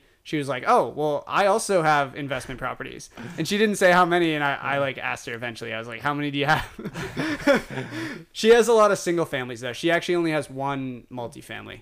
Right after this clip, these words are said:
Speaker 2: Really? Wait, so
Speaker 1: So
Speaker 2: h-, how many total do you have?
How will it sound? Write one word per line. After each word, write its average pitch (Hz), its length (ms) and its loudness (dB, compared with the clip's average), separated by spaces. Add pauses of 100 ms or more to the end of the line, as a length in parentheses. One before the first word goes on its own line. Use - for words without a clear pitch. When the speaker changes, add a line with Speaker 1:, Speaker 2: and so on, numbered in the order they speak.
Speaker 2:
Really? 110 220 -16 (640)
Wait, 131 160 -4
so 135 60 -4
Speaker 1:
So 123 120 0
Speaker 2:
h-, 135 120 -2
how 131 120 -4
many 135 160 -4
total 123 280 -4
do 113 120 -10
you 110 60 -4
have? 110 200 -4